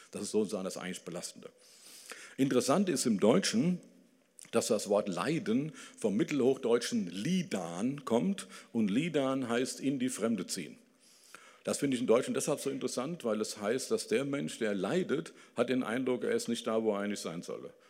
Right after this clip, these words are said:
Also er ist nicht in seiner Heimat. Das ist die Fremde.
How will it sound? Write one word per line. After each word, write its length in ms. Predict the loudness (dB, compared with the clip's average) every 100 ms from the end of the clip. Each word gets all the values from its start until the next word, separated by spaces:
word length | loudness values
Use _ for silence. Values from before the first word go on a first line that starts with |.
| _ _ _
Also 180 | -8 -6
er 40 |
ist 60 | -4
nicht 220 | -4 -4
in 60 | -4
seiner 260 | -4 -2
Heimat. 480 | -4 -4 -8 -12 -16 -20 -20 _ -14
Das 180 | -12 -12
ist 240 | -12 -10
die 60 | -10
Fremde. 480 | -6 -6 -4 -6